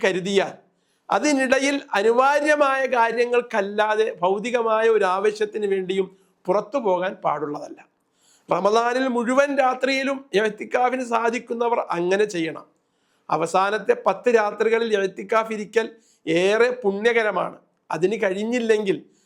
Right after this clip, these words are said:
അവസാന പത്തിലെ ഒറ്റയൊറ്റ രാ-, രാത്രികളിൽ ഇഅ്തികാഫിന് ഒരുങ്ങുക. അതിന് സാധ്യമല്ല, അല്ലെങ്കിൽ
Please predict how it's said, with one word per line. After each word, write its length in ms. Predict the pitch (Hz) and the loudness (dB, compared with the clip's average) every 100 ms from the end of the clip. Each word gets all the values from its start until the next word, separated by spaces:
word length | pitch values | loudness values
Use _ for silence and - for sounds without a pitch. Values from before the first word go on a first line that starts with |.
| _ _ | _ _
അവസാന 540 | 151 170 190 226 240 262 254 | -2 -2 0 0 2 0 0
പത്തിലെ 400 | 208 - 214 214 - | -2 0 0 0 -2
ഒറ്റയൊറ്റ 460 | 180 - 262 254 254 233 | -6 0 0 2 0 2
രാ-, 260 | 202 196 - 190 | 0 -2 -2 0
രാത്രികളിൽ 520 | 185 190 202 196 180 - _ _ _ | 0 0 0 2 0 -4 _ _ _
ഇഅ്തികാഫിന് 760 | 170 185 214 196 208 208 208 226 | -2 0 -4 -2 -2 2 0 0
ഒരുങ്ങുക. 320 | 165 165 170 160 - _ _ _ - | 0 0 -2 -4 -12 _ _ _ -2
അതിന് 320 | 185 247 320 294 | 0 2 0 0
സാധ്യമല്ല, 580 | 262 240 208 233 226 220 214 190 | 0 0 2 2 2 0 -2 -4
അല്ലെങ്കിൽ 340 | 196 190 175 | -2 -4 -4